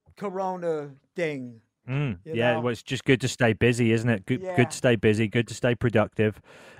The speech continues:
Speaker 2: And it's always nice, you were mentioning with the solo records, and, like, Jesse's got Times of Grace coming out. He's done another hardcore punk record, The Weapon.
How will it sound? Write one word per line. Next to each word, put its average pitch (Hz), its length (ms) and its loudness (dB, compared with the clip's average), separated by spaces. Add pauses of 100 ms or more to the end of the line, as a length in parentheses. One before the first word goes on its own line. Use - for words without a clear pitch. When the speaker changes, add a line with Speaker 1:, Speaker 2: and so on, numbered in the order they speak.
Speaker 2:
And 117 120 0
it's 113 100 -6
always 143 260 6
nice, 131 300 4
you 131 100 4
were 127 60 6
mentioning 123 340 0
with 107 100 0
the 104 40 -2
solo 135 380 4
records, 107 580 -2
and, 113 160 -4
like, 107 160 -2
Jesse's 113 360 -4
got - 180 -4
Times 110 260 0
of 98 80 -10
Grace 120 300 2
coming 120 260 -4
out. 117 220 0
He's 107 160 -4
done 107 160 0
another 107 380 2 (340)
hardcore 127 440 4
punk 131 320 0 (180)
record, 120 480 0
The 107 60 -2
Weapon. 120 440 0